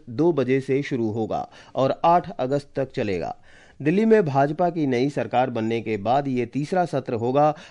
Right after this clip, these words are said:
और ये सत्र पूरी तरह से डिजिटल और सौर ऊर्जा से संचालित होगा। फिलीपींस के राष्ट्रपति फर्डिनेंड आर मार्कोस जूनियर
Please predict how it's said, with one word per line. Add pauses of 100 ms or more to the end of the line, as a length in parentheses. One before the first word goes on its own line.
और
ये
सत्र (160)
पूरी
तरह
से
डिजिटल (220)
और
सौर
ऊर्जा
से
संचालित (100)
होगा। (380)
फिलीपींस
के
राष्ट्रपति
फर्डिनेंड (140)
आर
मार्कोस
जूनियर